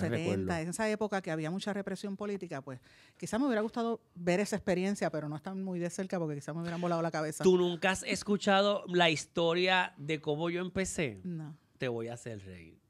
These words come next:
Speaker 1: Ay, pues yo le, yo creo que yo le echo aquí, pero una sola vez, ¿verdad? Yo no recuerdo, pero sí, porque tiene que ver con, con una persona que es política. La primera vez que yo me he visto
Speaker 2: Ajá.
Speaker 1: de, de drag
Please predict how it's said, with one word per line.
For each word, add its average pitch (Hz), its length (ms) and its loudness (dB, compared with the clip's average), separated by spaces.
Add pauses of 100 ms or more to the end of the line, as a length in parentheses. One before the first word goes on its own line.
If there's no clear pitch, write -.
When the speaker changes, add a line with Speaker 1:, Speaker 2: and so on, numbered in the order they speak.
(160)
Speaker 1:
Ay, 359 180 0
pues 185 180 -4
yo 170 100 2
le, 190 100 2 (280)
yo 220 140 8
creo 240 200 4
que 269 120 4
yo 277 80 6
le 285 80 6
echo 285 160 2
aquí, 277 280 2
pero 208 380 0
una 214 240 -2
sola 208 340 0
vez, 160 220 0
¿verdad? 175 460 2
Yo 156 80 -4
no 156 100 -4
recuerdo, 117 460 -8
pero 131 260 -4 (300)
sí, - 160 0
porque 156 200 -4
tiene 151 160 -4
que 175 40 -2
ver 190 120 -2
con, 147 320 -4
con 135 200 -4
una 139 180 -6
persona 156 300 -6
que 139 80 -6
es 127 60 -6
política. 117 500 -6 (260)
La 170 180 4
primera 185 380 6
vez 254 240 8
que 240 160 8
yo 196 140 6
me 226 140 6
he 226 40 6
visto 190 600 6
Speaker 2:
Ajá. 180 160 -4
Speaker 1:
de, 156 360 8
de 135 180 0
drag 160 520 6